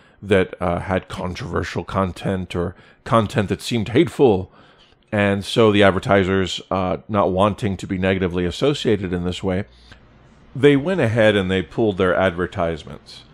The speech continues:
until such a time as YouTube could guarantee that their advertisements wouldn't appear next to anything that could potentially harm their brand image.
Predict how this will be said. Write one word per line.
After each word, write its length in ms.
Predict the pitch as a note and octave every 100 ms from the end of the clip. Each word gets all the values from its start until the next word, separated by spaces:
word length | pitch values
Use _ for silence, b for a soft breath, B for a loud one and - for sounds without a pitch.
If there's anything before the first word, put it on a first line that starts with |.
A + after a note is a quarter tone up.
| b b b
until 280 | G#2+ A#2+ A#2
such 240 | D3 B2
a 60 | A2
time 340 | A#2+ A2+ G#2
as 160 | G2 E2+
YouTube 480 | A2 F#2 G#2 G2 -
could 220 | G2+ D#2+
guarantee 720 | G2+ F#2 F2+ - G#3+ F3 C#3
that 160 | B2+ G2+
their 140 | F#2+
advertisements 920 | F#2+ F2+ F#2 F#2+ F2+ F2+ G#2+ G#2+ -
wouldn't 340 | G#2+ G2+ G2+ -
appear 440 | - - E3+ B2
next 280 | G2+ F#2 -
to 160 | A2+ -
anything 560 | B2 A2 - F#2+ F2+ - b b b -
that 160 | A2+
could 180 | - A#2
potentially 760 | A#2+ - A#2 A2+ - G#2+ G2+
harm 500 | F2 F#2+ G2 F#2+ F#2
their 160 | F#2 F2+
brand 480 | D#2+ F2+ F2+ F2 E2
image. 540 | G#2 F2+ C#2+ - -